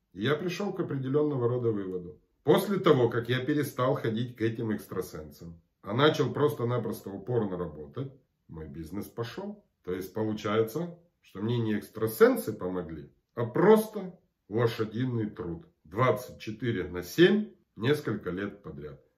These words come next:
привели меня к хорошим результатам. Вот вам и, пожалуйста, моя личная история обращения к экстрасенсам. Поэтому я считаю на девяносто девять процентов,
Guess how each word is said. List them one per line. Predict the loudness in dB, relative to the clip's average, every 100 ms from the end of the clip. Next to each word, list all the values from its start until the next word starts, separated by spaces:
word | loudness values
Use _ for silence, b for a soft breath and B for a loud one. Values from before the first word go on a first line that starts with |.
| _
привели | -6 -4 -2 0
меня | 2 2 -2
к | -6
хорошим | -8 -6 -4 -6 -10 -10
результатам. | -12 -14 -18 -20 -20 -20 -20 _ _ _ _ _
Вот | 0 0 0
вам | -2 -4 -12 -8
и, | -6
пожалуйста, | -4 0 0 0 -6 -12 -18 -20 _ _
моя | -4 2 4
личная | 4 2 -2 -8 -8
история | 2 4 6 4 -2 -10
обращения | -10 -6 -6 -4 -4 -2 -4
к | -6
экстрасенсам. | -12 -12 -12 -12 -16 -18 -20 -20 _ _ _ _
Поэтому | -4 -2 -2 -4 -8
я | -6 -2 -2 -2 -10
считаю | -16 -10 -6 -2 -2 -2 -4 -10
на | -12 -8
девяносто | -4 -2 0 0 0 -2 -8
девять | -4 -4 -8 -12
процентов, | -12 -10 -10 -10 -14